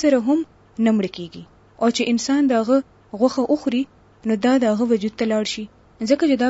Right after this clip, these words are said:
بکټیریاز د وړو وړو شیلز کې دننه وي او دا پخیږي نه. دغه شانتې دا ځناور انتهایی بې حیا او بې غیرته هم وي.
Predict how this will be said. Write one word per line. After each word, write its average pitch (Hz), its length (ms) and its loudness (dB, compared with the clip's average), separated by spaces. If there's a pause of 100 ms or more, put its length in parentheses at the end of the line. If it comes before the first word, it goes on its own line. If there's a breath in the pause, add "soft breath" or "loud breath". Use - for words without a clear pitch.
بکټیریاز 247 560 0 (460)
د 220 140 2
وړو 240 220 6
وړو 269 240 6 (220)
شیلز 262 280 2
کې 233 160 -2
دننه 214 340 0
وي 302 100 0 (360)
او 214 120 2
دا 247 160 4 (180)
پخیږي 208 480 0
نه. 180 80 -8 (600)
دغه 262 200 6
شانتې 277 340 2 (120)
دا 254 60 4 (100)
ځناور 220 360 -2 (120)
انتهایی 214 400 0
بې 220 140 2 (100)
حیا 208 200 2
او 214 140 2
بې 196 220 0
غیرته 208 360 0
هم 233 200 2
وي. 226 100 -4